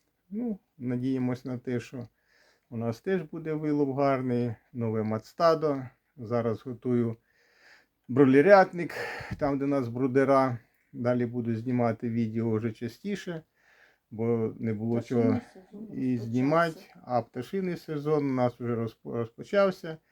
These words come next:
Speaker 1: І дай Бог, що все буде добре. Будемо займатися далі. Далі у нас на, на планах і бролер будемо закладати, і хочемо спробувати ще муларда.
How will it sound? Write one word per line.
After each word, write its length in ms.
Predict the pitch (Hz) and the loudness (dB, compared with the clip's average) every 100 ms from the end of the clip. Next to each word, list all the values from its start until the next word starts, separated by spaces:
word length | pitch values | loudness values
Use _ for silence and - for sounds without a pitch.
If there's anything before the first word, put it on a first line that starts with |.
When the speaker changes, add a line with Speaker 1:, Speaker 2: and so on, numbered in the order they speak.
| _ _ _ _ | _ _ _ _
Speaker 1:
І 460 | _ 202 233 240 202 - | _ -4 0 0 0 -4
дай 280 | 135 135 139 | -2 0 0
Бог, 280 | 131 135 127 | 2 0 -2
що 120 | 131 | -8
все 240 | 113 131 | -10 -8
буде 320 | 117 120 123 135 | -4 -2 0 0
добре. 580 | 214 240 196 185 175 - _ _ _ _ _ _ | -2 -2 -2 -4 -4 -10 _ _ _ _ _ _
Будемо 500 | 123 151 185 156 147 | -10 -8 -6 -4 -2
займатися 680 | 135 127 123 139 135 127 - | -2 -2 -2 -2 -4 -10 -10
далі. 580 | 123 156 175 165 151 135 - _ _ | -4 -2 0 0 0 -2 -6 _ _
Далі 360 | 131 123 135 127 | -8 -2 0 0
у 60 | 123 | 2
нас 420 | 120 110 110 _ _ _ _ | 2 0 -6 _ _ _ _
на, 240 | 127 120 117 | -8 -4 -4
на 220 | 120 113 | -4 -4
планах 560 | - 117 117 110 110 _ _ | -4 -4 -2 -4 -6 _ _
і 200 | 110 107 | -8 -6
бролер 540 | 107 165 196 180 160 - _ _ _ _ _ _ _ _ - | 0 2 2 0 -4 -10 _ _ _ _ _ _ _ _ -4
будемо 380 | 123 135 135 123 | 0 2 2 2
закладати, 1120 | 131 143 131 123 135 135 120 120 123 120 113 - - - - | -2 0 -2 4 4 4 0 0 2 2 -2 -10 -12 -12 -12
і 380 | 143 127 120 117 | -6 -2 0 0
хочемо 500 | - 147 143 135 127 | -2 -4 -4 -4 -6
спробувати 720 | 120 - 135 127 127 117 127 113 | -6 -4 -4 0 2 0 -2 -10
ще 240 | - 131 | -6 -4
муларда. 760 | 123 123 120 101 98 95 87 | -2 0 2 2 0 -6 -12